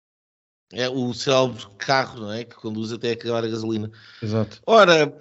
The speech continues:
Speaker 1: eh, passando então dos, das categorias principais, porque nós aqui fazemos ao contrário.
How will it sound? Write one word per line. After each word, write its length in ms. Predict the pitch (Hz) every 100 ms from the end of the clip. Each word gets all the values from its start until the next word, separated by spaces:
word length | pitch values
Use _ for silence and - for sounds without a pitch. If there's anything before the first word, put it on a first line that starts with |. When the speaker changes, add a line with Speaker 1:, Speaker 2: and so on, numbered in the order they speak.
| -
Speaker 1:
eh, 640 | 190 180 175 170 170 165 160 156
passando 320 | 180 165 185 175
então 200 | 170 165
dos, 360 | 156 147 143
das 120 | 143
categorias 480 | - 165 147 151 156
principais, 540 | - 147 139 139 139 151
porque 100 | 196
nós 120 | 165
aqui 120 | 165
fazemos 300 | 147 147 151
ao 80 | 143
contrário. 600 | 143 127 117 107 104 135